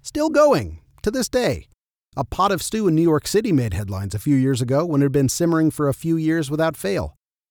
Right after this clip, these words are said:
And most impressively, one batch of pot au feu, a traditional French meal, was maintained as a perpetual stew in southern France from the fifteenth century, yes, that's the fourteen hundreds, people,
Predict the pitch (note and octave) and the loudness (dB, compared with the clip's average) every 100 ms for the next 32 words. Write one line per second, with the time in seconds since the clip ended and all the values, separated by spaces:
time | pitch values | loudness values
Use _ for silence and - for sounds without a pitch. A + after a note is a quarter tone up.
0 | - D3 E3+ F3 F#3+ A3+ A#3+ - F3 C#3 | -6 -2 0 0 0 0 -2 2 4 4
1 | B2+ G#2 F#2+ D2 E2 C3+ - - C3 G3 | 0 -2 -6 -8 -10 -12 -14 -6 0 2
2 | D#3 D#3 E3+ D3+ C3 - - F3 E3+ C#3 | 2 2 2 2 0 -2 -2 -2 0 -4
3 | B2+ - F#3 F3 A#2 D3 - _ - D#2 | -4 -4 -2 -2 -2 -4 -10 _ -12 -10
4 | E2 A2 D3 - G2 - G#3 A#3 - F#2+ | -8 -2 -2 -2 -6 -2 -2 -2 -6 -8
5 | D2+ C3 _ - - D3+ D3 E3 E3+ D#3+ | -8 -12 _ -20 -4 0 2 4 2 2
6 | F#3 G3+ F#3+ D3 D3+ - D#3 D3 F#3 G3 | 0 0 0 2 0 0 -6 -6 -8 -6
7 | F3+ E3+ - - G3+ F3+ F#3 C3+ - F#3 | -2 -2 -2 -4 -2 -2 0 -2 0 -2
8 | G#3+ G#3+ - G#3 E3 - - - - - | -2 -4 -2 0 2 0 -6 -16 -20 -18
9 | - F#3+ G#3+ G3+ E3 D3+ - A3+ C#4 - | 0 2 2 2 2 0 0 0 0 -2
10 | - A3+ C4+ A#3 - - A#3+ G3+ - C3+ | -2 2 2 0 -6 0 2 2 2 0
11 | A#2 C3+ - - E3+ B2 - F#2+ F3 F#3+ | 0 -4 -4 0 2 2 -4 -2 -2 -2
12 | - - - G#3+ - - G#3+ E3+ G3+ G#3 | -4 -2 0 0 0 0 2 4 2 2
13 | C#3 A#2+ - C3+ C3 D3 | 2 0 -2 -2 0 -2